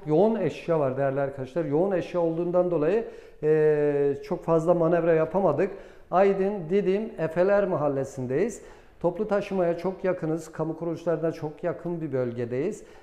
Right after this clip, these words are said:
Her tarafa yürüme mesafesindeyiz. Yani buraya bir ev aldığınızda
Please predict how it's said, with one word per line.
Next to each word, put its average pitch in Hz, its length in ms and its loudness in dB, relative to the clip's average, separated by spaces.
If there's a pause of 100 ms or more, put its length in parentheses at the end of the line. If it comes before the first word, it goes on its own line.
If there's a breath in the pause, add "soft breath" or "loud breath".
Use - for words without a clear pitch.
Her 220 220 -2
tarafa 135 260 0
yürüme 165 340 0
mesafesindeyiz. 135 960 -4 (220 loud breath)
Yani 151 240 -2
buraya 170 320 0
bir 185 140 -6
ev 180 140 0
aldığınızda 151 920 -2